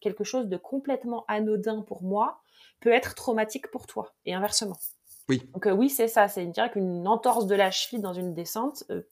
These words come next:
Speaker 1: peut générer un vécu traumatique et peut générer des énormes blocages derrière, euh, de personnes qui arrivent plus à s'engager.
Speaker 2: Hmm.
Speaker 1: Et, euh, et qui d'ailleurs vont se dire, « Mais c'est pas possible, avant j'y arrivais très bien », et plus ils vont se le dire, et pire ça va être.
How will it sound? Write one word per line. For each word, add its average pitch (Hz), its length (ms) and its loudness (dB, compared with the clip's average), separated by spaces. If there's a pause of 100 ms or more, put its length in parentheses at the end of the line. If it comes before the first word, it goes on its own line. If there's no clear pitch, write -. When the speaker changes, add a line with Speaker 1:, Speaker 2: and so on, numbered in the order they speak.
Speaker 1:
peut 247 140 2
générer 202 380 0
un 185 140 -2
vécu 196 260 -2
traumatique 190 680 -10 (500)
et 196 120 4
peut 247 180 2
générer 214 360 4
des 175 180 4
énormes 226 500 4
blocages 214 540 4
derrière, 185 580 -4 (720)
euh, 185 100 0
de 180 120 8
personnes 180 380 0
qui 262 160 -2
arrivent 170 300 -4
plus 262 180 4
à 220 60 8
s'engager. 202 520 0 (720)
Speaker 2:
Hmm. 123 200 4
Speaker 1:
Et, 214 240 10
euh, 185 100 6
et 190 80 4
qui - 120 -6
d'ailleurs 220 300 10
vont 202 180 2
se 185 60 0
dire, « 233 240 6
Mais 190 80 4
c'est - 120 -2
pas 165 140 -4
possible, 202 460 -2
avant 190 240 0
j'y 202 120 0
arrivais 170 280 -2
très 190 220 -4
bien », 233 320 0
et 233 120 -2
plus - 200 0
ils 220 60 2
vont 214 120 0
se 214 120 -4
le 196 60 0
dire, 220 160 -8
et 196 80 -8
pire 226 160 -10
ça 220 120 -8
va 196 100 -6
être. - 240 -16